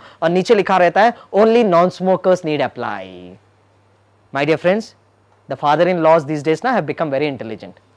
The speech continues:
हैं? This would-be son-in-law who is not able to take care of his own health, what the hell is he going to take care of my beautiful daughter? I don't want such kind of son-in-laws। So all my young friends here, please be very careful, please be very careful। Only problem is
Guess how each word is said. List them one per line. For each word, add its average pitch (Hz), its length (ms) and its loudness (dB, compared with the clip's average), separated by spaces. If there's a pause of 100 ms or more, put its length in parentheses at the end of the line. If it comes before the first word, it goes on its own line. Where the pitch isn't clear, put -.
(240)
हैं? 190 140 -10 (320)
This 202 240 2
would-be 320 360 6
son-in-law 254 680 6
who - 340 -2
is 208 100 -4
not 226 160 4
able 302 240 2
to 302 120 2
take 262 220 2
care 269 180 4
of 208 60 -4
his 254 160 -2
own 269 260 8
health, 214 280 4 (360)
what 190 140 4
the 208 260 4
hell 196 140 2
is 208 180 -2
he 170 80 -4
going 180 200 0
to 185 120 -10
take 151 120 -4
care 160 160 0
of 160 100 -8
my 151 40 -4 (100)
beautiful 143 420 -8
daughter? 107 280 -10 (200)
I 160 120 2
don't 185 160 4
want 165 160 2
such - 280 -4
kind 139 200 -4
of 135 80 -6
son-in-laws। 104 460 -12 (480)
So 165 80 -4
all 175 280 6
my 208 140 0 (100)
young 175 260 2 (140)
friends 147 360 0
here, 104 240 -10 (400)
please 180 280 -2
be 156 140 -4 (100)
very 135 280 -2 (120)
careful, 98 320 -16 (260)
please 165 320 -4
be 143 160 -6
very 135 300 -6
careful। 208 240 -2 (320)
Only 269 200 2 (120)
problem 156 360 0
is 277 60 -4